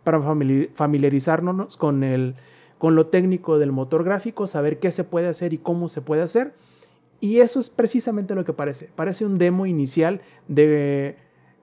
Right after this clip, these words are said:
o una primera versión del juego que tú harías para conocer la tecnología detrás de las herramientas que vas a utilizar para el juego bien, bien, bien. En cuanto a historia, no te voy a decir que es floja, simplemente es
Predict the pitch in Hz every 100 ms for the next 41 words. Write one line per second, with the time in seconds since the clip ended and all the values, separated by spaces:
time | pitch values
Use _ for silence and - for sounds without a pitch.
0 | - - - - 170 190 247 240 190 208
1 | 240 190 156 190 202 208 185 180 190 196
2 | 160 170 165 160 185 196 - _ _ -
3 | 165 151 - 160 147 135 165 180 180 165
4 | 143 135 127 170 147 143 151 165 156 131
5 | 131 139 139 160 143 123 120 165 165 165
6 | 202 269 269 131 127 139 139 131 127 127
7 | 131 139 233 220 - - - - - -
8 | _ _ _ _ _ _ _ _ _ _
9 | 180 185 190 190 190 190 262 285 262 262
10 | 269 269 240 - 202 214 196 208 208 196
11 | 180 196 185 180 175 175 175 170 165 -